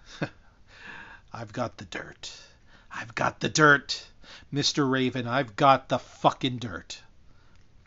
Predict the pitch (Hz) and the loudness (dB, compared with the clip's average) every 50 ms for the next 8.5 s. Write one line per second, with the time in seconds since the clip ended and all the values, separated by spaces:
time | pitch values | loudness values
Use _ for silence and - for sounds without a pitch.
0 | - - - - - - - - - - - - - - - - - - - - | -20 -20 -20 -20 -20 -20 -20 -20 -20 -20 -20 -20 -20 -20 -20 -20 -20 -20 -20 -20
1 | - - - - - - 98 - - - - - - - - - - - - - | -20 -20 -20 -20 -20 -20 -20 -20 -20 -20 -20 -20 -20 -20 -20 -20 -20 -20 -20 -20
2 | - - - - - - - - - - - - - - _ - - - - - | -20 -20 -20 -20 -20 -20 -20 -20 -20 -20 -20 -20 -20 -20 _ -20 -20 -20 -20 -20
3 | - - - - - - - - - - - - - - - - - - - - | -20 -20 -20 -20 -20 -20 -20 -20 -20 -20 -20 -20 -20 -20 -20 -20 -20 -20 -20 -20
4 | - - - - - - - - - - - - - 120 113 131 147 160 160 160 | -20 -20 -20 -20 -20 -20 -20 -20 -20 -20 -20 -16 -10 -4 0 4 6 6 6 6
5 | 160 165 165 170 175 - - - - - - - - - - - - - 135 135 | 6 4 2 0 -2 -6 -10 -18 -20 -20 -20 -20 -20 -20 -20 -6 2 4 4 4
6 | 127 - - 123 - - - 123 113 107 110 117 101 - 127 - - - - - | 4 4 2 0 2 0 0 -2 -4 -4 -6 -8 -8 -6 -4 -4 -4 -4 -6 -6
7 | - 113 120 123 123 127 - - - 110 98 - - 98 95 104 95 - - - | -6 -4 -4 -4 -6 -8 -12 -14 -12 -12 -12 -12 -12 -14 -12 -8 -8 -8 -8 -8
8 | 110 104 107 - - 87 80 76 76 - | -10 -12 -12 -12 -14 -14 -14 -16 -18 -20